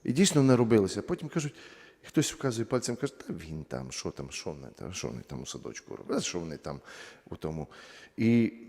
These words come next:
так стає по-людськи образливо, по-людськи образливо.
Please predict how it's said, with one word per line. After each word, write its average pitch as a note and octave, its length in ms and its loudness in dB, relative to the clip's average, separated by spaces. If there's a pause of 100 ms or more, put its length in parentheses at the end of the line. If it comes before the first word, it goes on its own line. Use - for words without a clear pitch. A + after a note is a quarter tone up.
(600)
так D3 200 4
стає C3+ 400 6
по-людськи B2+ 800 2
образливо, D#2+ 880 2 (340)
по-людськи B2 440 2
образливо. D2+ 720 0